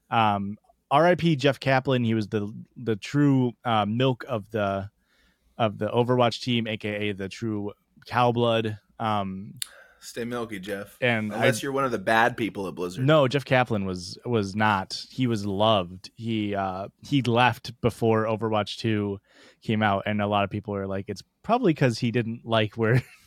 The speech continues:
Speaker 1: <laughs> Activision Blizzard was going with the monetization scheming."
Speaker 2: And the reason people are upset is because the whole crux of Overwatch two, as I,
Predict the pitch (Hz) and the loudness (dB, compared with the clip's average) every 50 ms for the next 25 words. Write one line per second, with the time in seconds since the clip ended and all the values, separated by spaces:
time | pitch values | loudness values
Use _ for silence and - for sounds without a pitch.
0 | _ _ _ _ _ _ _ - 143 135 135 - - 123 120 120 107 113 110 98 | _ _ _ _ _ _ _ 0 2 2 2 2 0 0 0 0 0 -2 -4 -2
1 | 113 113 110 95 107 101 101 104 104 104 104 107 104 101 98 95 98 98 95 95 | -2 -2 -2 -2 -4 -6 -4 -4 -4 -2 -2 0 0 0 -2 -4 -4 -6 -6 -6
2 | 98 - _ _ _ _ - 120 110 113 107 104 104 92 101 101 101 101 95 - | -8 -12 _ _ _ _ -6 -4 -2 0 0 0 -2 -4 -6 -8 -8 -8 -8 -8
3 | 98 95 95 - - - 104 95 95 95 98 123 131 131 - _ _ _ _ _ | -8 -10 -10 -10 -10 -10 -8 -8 -8 -10 -10 -12 -14 -14 -16 _ _ _ _ _
4 | _ _ _ _ _ _ _ _ _ _ - - 147 147 143 147 156 170 220 262 | _ _ _ _ _ _ _ _ _ _ -8 -6 -4 -2 -2 -2 -4 -4 -4 -2
5 | 285 269 269 247 220 202 196 170 170 143 131 123 113 110 - - - 117 107 104 | -2 -2 -2 -2 -4 -4 -4 -2 0 2 2 2 2 2 0 -2 -2 -2 -2 -2
6 | - - 113 - 123 113 101 101 - _ _ _ _ _ _ - 139 127 - - | -4 -8 -8 -4 -4 -4 -4 -6 -14 _ _ _ _ _ _ -6 -6 -4 -2 -2
7 | 285 285 285 - - - - 196 196 180 - - - - - - - 123 123 131 | -4 -4 -4 -8 -10 -4 0 2 2 2 0 -2 -10 -10 -8 -6 -6 -6 -4 -4
8 | 135 143 139 135 123 117 110 107 110 110 - - - - 139 131 117 107 101 101 | -4 -4 -2 -2 -2 0 0 0 0 -2 -6 -12 -8 -6 -4 -2 -2 -2 -2 -2
9 | 110 107 113 113 110 110 98 - | 0 0 2 2 0 0 -2 -6